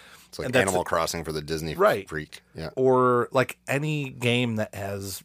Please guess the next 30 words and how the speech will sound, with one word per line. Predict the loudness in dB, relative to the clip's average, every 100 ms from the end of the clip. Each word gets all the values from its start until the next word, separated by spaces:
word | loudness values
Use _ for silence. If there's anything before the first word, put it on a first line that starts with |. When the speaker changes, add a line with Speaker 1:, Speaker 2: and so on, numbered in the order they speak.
| -8
Speaker 2:
Disney | -4 -4 -2
I | -2
P | -4 -6 -4
in | -6
it, | -2
or | 0 2
Speaker 1:
Yeah. | 0
Speaker 2:
the, | -2 -4 -4 -10 -10
uh, | -8 -8
what's | -8 -8 -8
the | -8
Star | -4 -4 -4
Wars | -6 -10
game | -10 -10
that | -12 -14
my | -12 -12
son | -10 -10
loves | -12 -12
all | -12 -12
the |
time? | -14 -16 -10 -4
Speaker 1:
Oh, | -2 -2
um, | -2 -2 -2 -4 -6 -8
Speaker 2:
Uh, | -8 -8
you | -6 -6
know, | -4 -6
video | -4 0 2
game. |
Speaker 1:
Jedi, | 2 0 0 -4 -8 _
uh, | -6 -6